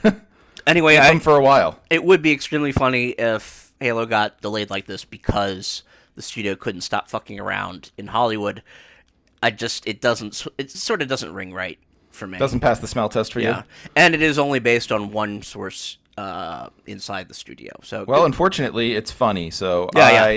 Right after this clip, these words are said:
Speaker 1: am all in on it. It's true now.
Speaker 2: Yep. Um, also, uh, in new console news, the P S five put out this, like, long, like,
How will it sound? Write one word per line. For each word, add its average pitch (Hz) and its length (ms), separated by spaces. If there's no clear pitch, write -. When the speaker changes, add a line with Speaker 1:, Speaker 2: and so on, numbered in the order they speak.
Speaker 1:
am 95 180
all 180 240
in 160 160
on 120 180
it. 87 140
It's 151 220
true 151 280
now. 78 280
Speaker 2:
Yep. 131 220
Um, 175 400
also, 196 640
uh, 127 400
in 110 420
new 123 120
console 123 480
news, 117 380
the - 100
P 123 180
S 110 200
five 127 600
put 117 140
out 104 220
this, 104 200
like, 101 180
long, 120 720
like, 107 200